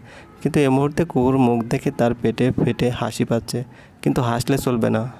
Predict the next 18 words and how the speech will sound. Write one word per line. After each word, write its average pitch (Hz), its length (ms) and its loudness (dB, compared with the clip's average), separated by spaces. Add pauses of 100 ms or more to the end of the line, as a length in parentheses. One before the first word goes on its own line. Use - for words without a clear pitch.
(160)
সে - 200 -2
নিজেকে 120 380 2
সামলে 123 400 0
ধমক 117 340 0
দিয়ে 117 100 2
বলল, 110 320 0 (440)
"একদম 127 380 -2
কাঁদবি 120 360 0
না, 113 220 0
ছিচকা 117 440 0
দুনে 113 220 2
মেয়ে, 110 220 2 (580)
চুপচাপ 131 420 0
ঘুমা 127 300 0
আর 151 300 0
আমাকে 120 360 -2
ঘুমোতে 117 420 0
দে, 117 160 0